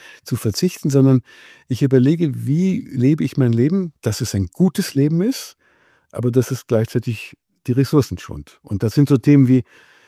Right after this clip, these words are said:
Lebensmittel wegwerfen, ja. Muss der Kühlschrank so voll sein, wenn ich vierzig Prozent in den Müll haue danach, ja?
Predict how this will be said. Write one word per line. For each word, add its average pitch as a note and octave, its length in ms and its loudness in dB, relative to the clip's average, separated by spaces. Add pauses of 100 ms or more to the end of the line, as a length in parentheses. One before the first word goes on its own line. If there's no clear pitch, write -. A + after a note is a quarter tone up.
(380)
Lebensmittel A#2+ 600 0
wegwerfen, D#2 640 -14
ja. C3+ 220 -8 (880)
Muss D#3+ 260 2
der C3+ 160 2
Kühlschrank C3 420 0
so B2 100 -6
voll A#2+ 240 -2
sein, B2 200 -2
wenn A#2 140 -2
ich A#2 140 -4 (100)
vierzig A#2+ 320 -4
Prozent B2 480 -4
in A#2 120 -4
den A2 360 -2
Müll A2+ 260 2
haue D#2+ 180 -8
danach, D2+ 460 -6
ja? G#2 180 -6